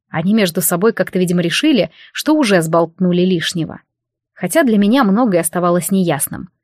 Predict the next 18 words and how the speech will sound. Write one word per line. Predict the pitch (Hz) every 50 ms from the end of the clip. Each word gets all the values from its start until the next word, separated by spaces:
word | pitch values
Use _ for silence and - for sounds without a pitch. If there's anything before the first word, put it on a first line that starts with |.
| _ _ _ _ _ _
Разве | - 170 214 294 311 294 277 285 311
что | - - - 262
узнала, | 269 269 254 202 202 196 190 208 254 294 311 285 - _ _ _ _ _ _ -
как | - 233 269 - -
на | 233 220 214
призрака | - - 208 247 320 285 254 262 240 - - 226
ловят | 208 185 180 180 180 185 180 175
рыбу. | 175 160 156 143 - - - - - _ _ _ _ _ _ _ _ _ _ _ _ _ _ _ _ _ _ _ _ _ _ _ _ _ _ _ _ _ _ _ _ _ _ _ _ _ _
«Ямы | - 175 196 294 359 381 294 226
обычно | 208 202 262 262 - - 269 262 226
роют | 202 208 247 285 302 277 - - - - -
для | 185 190 220 226 220 196 180 170 156 -
волков», — | 185 180 170 165 - 320 330 - - - - -
сказал | - - - 185 170 185 180 170
вдруг | 165 175 185 202 190 - - -
Эзра. | 196 175 151 - 160 131 - - _ _ _ _ _ _ _ _ _ _
«Или | - 190 190 196 214
медведей», — | 233 277 254 233 226 202 180 185 214 220 -